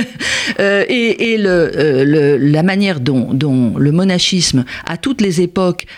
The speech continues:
a condensé en quelque sorte la, les, les, les conflits, la manière dont le, dont, dont l'institution se rapportait au monde, euh, et, euh, en, en fait une sorte de laboratoire. En même temps, quand vous dites, et vous avez raison, que le monachisme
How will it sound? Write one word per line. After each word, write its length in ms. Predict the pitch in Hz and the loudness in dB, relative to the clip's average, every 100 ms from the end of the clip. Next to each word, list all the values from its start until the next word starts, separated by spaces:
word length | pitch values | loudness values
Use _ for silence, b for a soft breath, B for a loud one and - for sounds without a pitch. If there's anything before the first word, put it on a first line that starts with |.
| B | B
a 100 | 143 | -8
condensé 720 | - 320 247 196 - 226 190 | -2 0 2 0 -2 0 0
en 80 | 139 | 0
quelque 320 | 165 143 151 | -2 -2 -2
sorte 500 | - 127 151 - - B B | 0 -2 -2 -8 -18 B B
la, 240 | 147 147 107 | 0 0 0
les, 240 | 151 135 | 0 0
les, 300 | 147 147 143 B B | 2 0 -2 B B
les 100 | 139 | -2
conflits, 540 | - 233 - 359 302 | 0 -2 -2 0 2
la 100 | 160 | 2
manière 380 | 143 165 202 190 | 0 2 0 0
dont 100 | 147 | 0
le, 240 | 143 139 143 B | 2 0 -2 B
dont, 300 | 135 147 131 | 0 2 2
dont 220 | 135 143 | 2 2
l'institution 520 | 135 160 156 151 147 185 | 2 0 -2 -4 -2 -2
se 80 | |
rapportait 400 | 139 - 135 - | -2 -2 -4 -2
au 100 | 139 | 0
monde, 280 | 156 240 349 349 B B B | 2 2 2 -2 B B B
euh, 340 | 165 156 143 123 | 0 2 2 0
et, 340 | 180 202 190 - | 0 2 0 0
euh, 840 | 147 131 127 - - - - - - | 0 2 0 -2 -4 -4 -4 -4 -4
en, 220 | - 180 | -4 -2
en 120 | - 196 | 0 0
fait 160 | - | 0
une 80 | 277 | 0
sorte 240 | - 247 190 | 0 0 0
de 80 | |
laboratoire. 760 | 180 165 156 151 - 135 - - B B B | 0 0 0 -2 -2 -2 -2 -8 B B B
En 100 | 226 | 0
même 200 | 247 254 | 2 0
temps, 160 | 349 320 | 0 0
quand 140 | 226 | 0
vous 160 | 185 196 | 2 2
dites, 260 | 220 185 | 2 0
et 40 | 151 | 0
vous 200 | 151 151 | 0 0
avez 160 | 147 | 2
raison, 420 | 160 180 170 196 170 B B | 2 2 2 0 0 B B
que 80 | 165 | 0
le 100 | 170 | 2
monachisme 640 | 202 190 - 240 - 170 | 0 0 0 -2 -2 -4